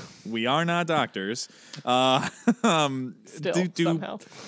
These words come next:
Speaker 1: Maybe by the end of
Speaker 2: videos
Speaker 1: this podcast, we'll be doctors.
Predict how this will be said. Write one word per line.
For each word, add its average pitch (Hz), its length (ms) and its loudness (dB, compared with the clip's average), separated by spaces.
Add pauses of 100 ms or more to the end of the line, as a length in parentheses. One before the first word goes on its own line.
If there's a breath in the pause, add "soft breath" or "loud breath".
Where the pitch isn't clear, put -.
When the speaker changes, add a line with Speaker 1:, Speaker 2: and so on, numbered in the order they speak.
(180)
Speaker 1:
Maybe 285 220 2
by 339 140 6
the 214 120 4
end 220 140 4
of 226 80 4
Speaker 2:
videos 233 40 -2
Speaker 1:
this - 160 -4
podcast, 170 440 -2
we'll 165 100 -6
be 165 120 -8
doctors. - 500 -8